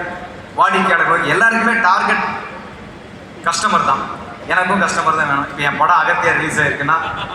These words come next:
அது வந்து எந்தெந்த, எத்தனை ஷோ போயிட்டு இருக்கு, ஒரு ஷோ எவ்வளவு ஃபுல்லா இருக்கு, எத்தனை டிக்கெட் வசூலா இருக்கு அப்படிங்கிற டேட்டாஸ் நாங்க எடுத்துட்டே இருக்கோம். சரி, பாட்டு எழுதுறேன் அப்படின்னா, இந்த பாட்டு, ஒரு பாட்டு வெளியாகுது,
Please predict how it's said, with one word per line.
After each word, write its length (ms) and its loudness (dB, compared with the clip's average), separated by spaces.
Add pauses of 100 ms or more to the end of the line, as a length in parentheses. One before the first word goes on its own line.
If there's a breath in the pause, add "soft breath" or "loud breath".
(140)
அது 180 0
வந்து 440 0
எந்தெந்த, 320 2
எத்தனை 300 0
ஷோ 100 4
போயிட்டு 300 2
இருக்கு, 580 -2
ஒரு 140 2
ஷோ 120 0
எவ்வளவு 440 2
ஃபுல்லா 200 2
இருக்கு, 220 -4
எத்தனை 320 0
டிக்கெட் 260 -2
வசூலா 300 0
இருக்கு 400 0
அப்படிங்கிற 300 2
டேட்டாஸ் 600 0
நாங்க 200 0
எடுத்துட்டே 220 -4
இருக்கோம். 340 -2 (420)
சரி, 200 2
பாட்டு 460 2
எழுதுறேன் 280 2
அப்படின்னா, 320 0 (500)
இந்த 160 -2
பாட்டு, 460 2
ஒரு 120 2
பாட்டு 300 2
வெளியாகுது, 600 2